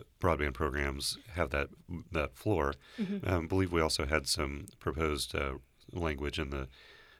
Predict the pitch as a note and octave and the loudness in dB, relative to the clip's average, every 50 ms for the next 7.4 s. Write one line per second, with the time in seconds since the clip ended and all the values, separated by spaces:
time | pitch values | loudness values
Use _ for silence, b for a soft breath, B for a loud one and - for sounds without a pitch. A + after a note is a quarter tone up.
0 | B - G2 F2+ E2 - - F2 D#2 C#2+ D2+ D#2+ C#2+ C2+ D2+ C#2+ - - D2 - | B 2 2 2 2 2 2 2 2 2 2 0 0 0 0 0 -2 -2 -4 -4
1 | - D2+ C#2+ C#2 D2+ C#2+ - - - D2 C#2+ D2 D2 - - - - D2 D2+ D#2+ | -2 -2 -2 -2 -2 -4 -4 -2 -4 -2 -2 -2 -4 -4 -8 -10 -10 -4 -2 -2
2 | D2 C#2 C2+ - - F2+ D#2+ D2+ C#2 C2+ - D2+ C2+ - D#2+ D2 - - - E2 | 0 0 0 0 0 2 2 2 0 0 -2 -4 -4 -4 -6 -8 -8 -6 -4 -4
3 | D#2+ - - - - - A2 E2+ B1+ - - - - A3 C#4 C4+ G#3 D3 - A#3 | -4 -4 -4 -4 -2 -2 -2 -2 -4 -6 -12 -10 0 6 6 8 8 6 4 2
4 | C4 D4 A#3+ - - - - B3+ A#3 - A3+ B3+ D#4 E4 D#4 C#4 - B3+ A#3 A3 | 4 4 4 4 2 2 0 2 6 6 6 6 8 6 4 4 2 2 2 2
5 | G#3+ - - G#3+ G#3 G3+ G3 - F#3+ G3 F#3+ F#3 - - - G#3+ - - - - | 2 2 0 -2 -2 -2 -2 0 2 0 0 0 -2 -4 -6 -6 -6 -8 -12 -6
6 | - A3+ F#3+ G3 F3+ F3+ F3+ F3 F3+ F3+ - F#3 F3+ F3+ - F#3+ F3+ F3 F3 E3+ | -4 -2 -2 -2 -2 0 0 0 -2 -2 -4 -4 -4 -4 -2 -2 -2 -2 -2 -2
7 | F3+ F3 F3 F3 E3+ E3 F3 | -2 0 2 4 4 2 2